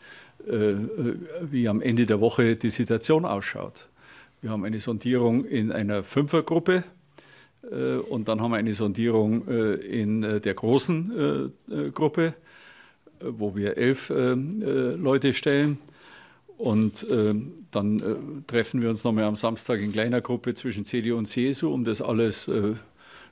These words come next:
zu beurteilen, zu bewerten. Und, äh, so müssen wir jetzt von Woche zu Woche gehen. Die Termine sind für nächste Woche mal anberaumt.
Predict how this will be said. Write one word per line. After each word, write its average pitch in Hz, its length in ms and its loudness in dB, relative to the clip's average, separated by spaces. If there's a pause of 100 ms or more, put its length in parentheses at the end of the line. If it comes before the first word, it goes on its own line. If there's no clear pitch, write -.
zu - 160 -2
beurteilen, 147 560 4
zu 127 160 -4
bewerten. 113 540 -2 (760)
Und, 110 300 0
äh, 160 120 -2
so 135 160 2
müssen 127 360 2
wir 131 80 6
jetzt 131 160 0
von 123 180 0
Woche 131 240 -2
zu - 160 0
Woche 151 260 0
gehen. 104 240 0
Die 101 120 -2
Termine 123 420 0
sind 113 300 0
für 117 140 -2
nächste 110 360 0
Woche 101 540 2
mal 123 340 -6
anberaumt. 143 640 0